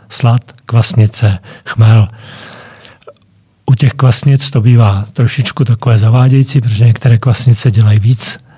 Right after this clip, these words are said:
ovocných esterů, některé míň, některé jsou čistější, ale prostě to už patří k charakteristice toho daného piva.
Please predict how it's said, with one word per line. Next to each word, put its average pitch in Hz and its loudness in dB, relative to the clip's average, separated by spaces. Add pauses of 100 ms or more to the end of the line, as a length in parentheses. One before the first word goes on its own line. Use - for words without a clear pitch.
(320)
ovocných 127 2
esterů, 123 0
některé 110 0
míň, 123 0 (280)
některé 110 -2
jsou 110 -4
čistější, 127 -2 (480)
ale 135 0
prostě 139 -2
to 131 -2
už 123 -2
patří 127 -4
k - -8
charakteristice 123 -2
toho 113 0
daného 117 4
piva. 107 0